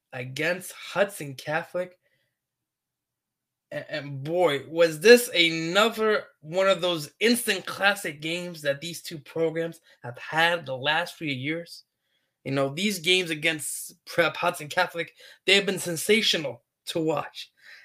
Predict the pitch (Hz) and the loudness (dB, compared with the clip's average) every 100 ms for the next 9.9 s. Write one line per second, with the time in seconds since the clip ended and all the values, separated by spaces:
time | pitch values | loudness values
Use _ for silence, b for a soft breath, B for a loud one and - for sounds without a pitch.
0 | B 175 175 185 240 233 247 247 202 226 | B 2 2 6 6 6 6 4 2 -2
1 | 220 185 220 208 180 208 196 196 196 - | -4 -2 -2 -2 -4 -2 -2 -2 -4 -2
2 | 190 185 - 180 175 _ _ 190 180 180 | 0 0 -2 -6 -10 _ _ -4 -2 0
3 | 175 - 175 175 156 151 147 b b b | -2 -2 -10 -6 -4 -2 -4 b b b
4 | b 165 214 202 - 196 185 151 156 160 | b 6 6 6 0 2 2 2 -8 -6
5 | 165 - - 127 123 131 135 131 131 135 | -6 -8 -8 -8 -8 -6 -6 -8 -12 -6
6 | 156 151 139 202 196 - 185 180 165 165 | 0 0 2 0 0 2 2 4 2 2
7 | 170 - 170 160 - 175 165 170 - b | -2 -4 -8 -6 2 2 2 -2 -4 b
8 | b b b - 123 127 190 202 - 196 | b b b -10 -8 2 4 4 0 -2
9 | 165 147 160 160 156 151 147 - | -2 2 4 4 0 -8 -8 -10